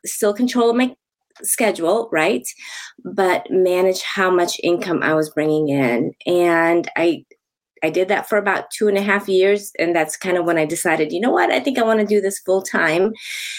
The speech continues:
At which point I let them know I was going to retire early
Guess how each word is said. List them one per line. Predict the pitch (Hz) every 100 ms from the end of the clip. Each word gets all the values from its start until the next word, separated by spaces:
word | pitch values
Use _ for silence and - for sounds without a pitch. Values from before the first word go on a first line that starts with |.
| - - _ -
At | - -
which | 202 -
point | - 208 190 190
I | 180
let | 185 165
them | - 175
know | 175 170
I | 170
was | 175 170
going | - 175 170 175 170 - -
to | 175 165 165 165
retire | 185 - 165 160 156 240 269 190
early | 180 165 165 220 -